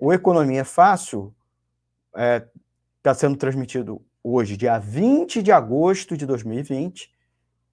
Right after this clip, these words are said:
Vai ficar salvo o vídeo na no Facebook, como também no canal do YouTube. Então, não deixe, não deixe de, é, compartilhar, de participar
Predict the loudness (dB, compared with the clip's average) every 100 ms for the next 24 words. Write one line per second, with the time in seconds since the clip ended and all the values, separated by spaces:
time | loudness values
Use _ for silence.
0 | _ _ _ 2 2 6 4 4 8 10
1 | 10 6 -2 -10 _ -12 -6 -4 -4 -6
2 | -6 -6 -8 _ _ _ _ _ _ -6
3 | -4 -4 -4 2 4 4 2 -4 -2 -2
4 | -2 0 0 0 0 4 4 6 4 4
5 | -2 _ _ -16 0 4 4 0 _ _
6 | -4 0 0 0 0 0 0 -6 -8 _
7 | _ _ 0 0 -4 _ -4 2 4 6
8 | 4 2 2 2 2 0 -4 -4 -6 -6
9 | _ -4 0 2 0 0 -2 -4 -6 -8
10 | -10 _ _ 0 4 6 4 -4 _ _
11 | _ _ _ _ -4 2 4 4 4 4
12 | 0 -4 -12 _ _ _ _ -2 0 4
13 | 4 2 0 2 6 8 8 8 6 0
14 | -2 -2 -2 -6 -8 -6 2 6 6 4